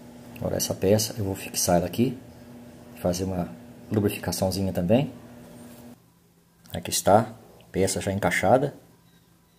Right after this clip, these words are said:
Nesse ponto do contato das duas peças, a gente coloca uma cutícula bem significante de óleo.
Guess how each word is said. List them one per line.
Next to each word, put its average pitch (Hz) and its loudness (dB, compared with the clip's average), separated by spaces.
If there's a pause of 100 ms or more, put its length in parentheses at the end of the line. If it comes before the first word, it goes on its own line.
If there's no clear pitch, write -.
(1200)
Nesse - -2
ponto 98 0
do - -6
contato 98 6
das 92 0
duas 95 -2
peças, 98 4
a 104 4
gente 104 0
coloca 95 2
uma 104 2
cutícula 127 2 (460)
bem 117 4
significante 131 4
de 131 6
óleo. 92 8